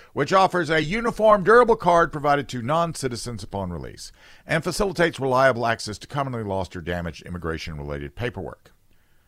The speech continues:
See, it's all about being able to get connected to the paperwork. You're never, you're, you're never gonna go to court, right? They're never gonna go to court. Now, ice expects the project to ease ice personal,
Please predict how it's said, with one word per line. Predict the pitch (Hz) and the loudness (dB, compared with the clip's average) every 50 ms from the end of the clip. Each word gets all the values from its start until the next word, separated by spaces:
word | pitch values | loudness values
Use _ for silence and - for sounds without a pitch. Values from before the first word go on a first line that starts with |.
| _ _ | _ _
See, | - - 76 73 | -14 -12 -12 -12
it's | 65 - - | -12 -12 -12
all | 120 127 147 139 | -10 -10 -10 -10
about | 107 98 95 92 82 71 - _ _ _ _ _ _ _ - | -10 -8 -8 -8 -8 -10 -14 _ _ _ _ _ _ _ -10
being | - 90 90 82 | -8 -8 -6 -6
able | 80 85 85 73 76 | -6 -6 -6 -8 -8
to | 71 | -10
get | 71 76 80 - | -10 -12 -12 -12
connected | - - 85 82 82 82 - 82 80 73 | -12 -10 -8 -8 -8 -10 -10 -14 -16 -12
to | - 85 | -12 -12
the | 73 73 | -12 -10
paperwork. | - 104 101 - - 82 80 76 - - | -8 -8 -8 -8 -8 -10 -10 -10 -10 -10
You're | 80 78 | -10 -8
never, | 90 123 135 135 - | -6 -6 -8 -8 -10
you're, | - 110 127 - - - - - | -12 -12 -14 -14 -16 -20 -16 -8
you're | - 226 262 | -4 -2 2
never | 269 277 269 254 | 4 4 4 4
gonna | 202 240 233 226 | 2 0 0 2
go | 185 208 202 | 2 2 2
to | 185 | 2
court, | 165 - 202 214 190 175 - _ _ _ _ _ _ | 2 2 4 4 4 2 -2 _ _ _ _ _ _
right? | - 131 160 170 - | -6 -6 -6 -6 -6
They're | - 143 | -8 -6
never | 156 165 147 139 | -4 -6 -4 -6
gonna | 147 139 131 | -6 -6 -4
go | 123 120 | -6 -6
to | 110 | -6
court. | - - 120 123 - _ _ _ _ _ - - _ - | -6 -6 -8 -8 -8 _ _ _ _ _ -20 -20 _ -2
Now, | 123 131 139 135 120 - _ _ | 2 2 4 4 2 -2 _ _
ice | - 165 208 220 - 170 | 0 2 2 2 0 -4
expects | 156 - - 190 165 - | -8 -2 0 0 0 0
the | - 131 | -4 -4
project | - 170 160 165 135 135 - - | -2 0 0 0 0 -4 -8 -12
to | 143 - | -12 -10
ease | - 165 185 190 180 160 - - | -8 -8 -6 -6 -6 -6 -8 -4
ice | - 139 151 147 | -2 -2 -2 -2
personal, | - - 143 135 - - 123 120 110 104 95 | -2 -4 -4 -4 -4 -4 -6 -6 -6 -6 -8